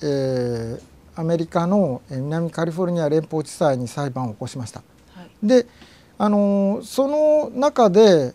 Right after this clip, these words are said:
Speaker 1: えー、まあ、東京電力がその日本政府と共謀して、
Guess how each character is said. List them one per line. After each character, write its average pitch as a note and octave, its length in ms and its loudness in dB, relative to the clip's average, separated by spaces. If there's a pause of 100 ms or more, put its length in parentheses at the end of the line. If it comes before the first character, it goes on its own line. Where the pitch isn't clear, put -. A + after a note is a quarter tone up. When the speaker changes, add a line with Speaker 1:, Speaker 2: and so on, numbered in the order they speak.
(140)
Speaker 1:
え - 20 -4
ー、 C3+ 580 -2 (220)
ま F#3+ 160 0
あ、 - 100 -2
東 A#3 200 0
京 B3 140 4
電 C4+ 180 4
力 E3 260 0
が D3+ 320 -2 (200)
そ D#3+ 140 -6
の E3 120 0
日 F#3 60 2
本 B3+ 160 2
政 C4+ 220 0
府 G3 60 -6
と D#3+ 100 -4
共 C#4 300 0
謀 D4+ 220 0
し - 120 -12
て、 A3 420 4